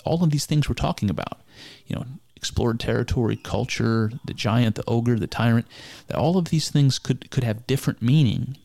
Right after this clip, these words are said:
if looked upon in a different way. And so this is just a, another illustration of that fractal nature of, of reality, that even the meaning of things is, is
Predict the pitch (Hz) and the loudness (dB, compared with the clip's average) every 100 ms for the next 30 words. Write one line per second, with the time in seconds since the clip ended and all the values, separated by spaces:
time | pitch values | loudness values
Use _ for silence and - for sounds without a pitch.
0 | - 117 - 135 - - 127 120 110 107 | -8 -6 0 -2 -2 -2 0 0 0 0
1 | 110 - - 120 135 - - - - - | 0 -4 -2 0 0 0 -6 -18 -20 -20
2 | - - - - 113 - 123 165 180 - | -20 -20 -20 -14 -8 -6 -4 -4 -4 -4
3 | 147 - 101 - - - - 123 147 123 | -2 0 0 -2 -10 -8 0 2 2 2
4 | - 120 127 - 165 - 101 98 - - | 0 -2 -2 0 0 2 0 -2 -4 -4
5 | - 123 - 127 120 147 - 110 107 104 | 0 0 2 2 4 4 2 0 0 0
6 | - 110 117 120 156 107 98 - 135 160 | -2 0 2 4 2 2 2 0 2 4
7 | 151 120 107 113 123 151 127 101 92 - | 4 4 4 4 6 6 6 4 0 -4
8 | - 58 - - - - - - 110 104 | -6 -6 -6 -10 -12 -20 -20 -4 -2 0
9 | - - - - - - _ - 110 101 | -4 -10 -20 -20 -20 -20 _ 0 2 2
10 | 101 - | 0 -6